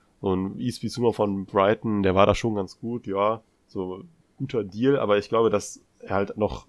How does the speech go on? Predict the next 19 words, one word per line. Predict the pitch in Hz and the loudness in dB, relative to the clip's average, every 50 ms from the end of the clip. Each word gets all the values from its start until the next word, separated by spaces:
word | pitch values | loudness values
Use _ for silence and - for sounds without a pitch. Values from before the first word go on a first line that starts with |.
| _ _ _ _ _ | _ _ _ _ _
da | - 101 | 0 0
ist | 104 - | 2 2
noch | 117 104 90 | 2 -2 0
wirklich | 104 117 110 104 - | 0 -4 -4 -4 -6
sehr | 101 85 95 104 123 | -6 0 2 2 2
viel | 123 - - 98 | 2 0 -4 -6
Luft | 98 98 - | -6 -2 -2
nach | 101 90 | -2 -2
oben | 98 104 | 0 -2
und | 107 104 | 0 0
er | 98 90 | 0 2
war | 82 95 98 101 | 4 4 4 4
bei | 95 95 | 4 0
Brighton | 85 87 95 95 101 - 107 85 | 2 2 2 2 2 0 -2 -4
halt | 90 87 | -4 -4
schon | - - 95 87 | -2 -2 -2 -2
wirklich | 90 101 95 95 85 - - | -2 -2 -2 -2 -6 -4 -4
unfassbar | 120 113 104 - 104 95 - - - 95 | -4 -4 -2 -2 -2 -2 -2 -2 -4 -2
gut. | 98 98 98 85 - - | 0 0 0 0 0 -6